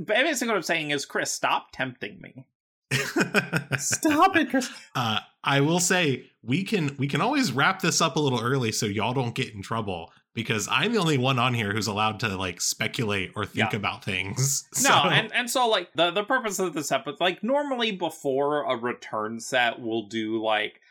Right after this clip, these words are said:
Speaker 1: a catch-up episode in case this is your first time on the world.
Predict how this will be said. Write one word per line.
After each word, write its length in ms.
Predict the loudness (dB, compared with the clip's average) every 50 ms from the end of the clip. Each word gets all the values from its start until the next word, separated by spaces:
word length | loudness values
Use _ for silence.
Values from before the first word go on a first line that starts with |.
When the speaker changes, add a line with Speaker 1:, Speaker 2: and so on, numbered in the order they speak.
| _ _ -4
Speaker 1:
a 120 | -4 -4
catch-up 480 | -2 0 0 0 2 2 0 0 0 0
episode 560 | 0 0 -2 -6 -6 -4 -2 0 0 0 0
in 80 | -2 -4
case 320 | -4 -2 -2 -2 -4 -6
this 140 | -8 -10 -10
is 160 | -10 -8 -8
your 120 | -8 -8
first 240 | -6 -6 -8 -6 -4 -4
time 220 | -6 -4 -4 -4
on 160 | -4 -4 -4
the 60 | -4 -6
world. 460 | -4 -4 -4 -2 -2 -2 -2 -4